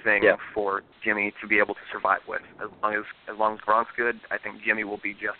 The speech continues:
Speaker 1: fine, uh, even against a team like Arizona that is defensively loaded.
Speaker 2: Yeah.
Speaker 1: Um,
Speaker 2: I mean, I, I've been writing, don't, don't make mistakes.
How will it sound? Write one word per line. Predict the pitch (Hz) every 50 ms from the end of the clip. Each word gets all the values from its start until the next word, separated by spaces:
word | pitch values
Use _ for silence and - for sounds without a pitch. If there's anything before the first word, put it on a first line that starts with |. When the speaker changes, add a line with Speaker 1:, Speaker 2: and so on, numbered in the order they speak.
| -
Speaker 1:
fine, | - 104 101 101 - - - _ - - - - - - - -
uh, | - 104 107 104 98 - -
even | 107 107 107 104 101
against | 101 - 110 104 104 - -
a | 95 - -
team | 113 107 101 101
like | 104 98 98 -
Arizona | 98 98 101 101 104 107 104 98 98 101
that | 98 95
is | 101 101 104 - - - - - _
defensively | 110 - - 104 107 - 107 101 104 98
loaded. | 92 92 101 95 90 98 98 - - - - - - - - - - - - - - - - _ _ _ _ _ _ - - _ - _ - _ _ _ _ _ _ _ _ _ - - -
Speaker 2:
Yeah. | 113 107 104 101 101 101 95 95
Speaker 1:
Um, | 98 95 - 156
Speaker 2:
I | 170
mean, | 180 175 175
I, | 180 180 - 170
I've | 202 214 - - _ _ _
been | - 165
writing, | 151 143 143 139 135 131 127 123 123 117 - _ _ _ _
don't, | - 180 185 190 180 151 - _ _ _ - - -
don't | 214 220 208
make | 208 190
mistakes. | 180 156 - _ 135 107 85 -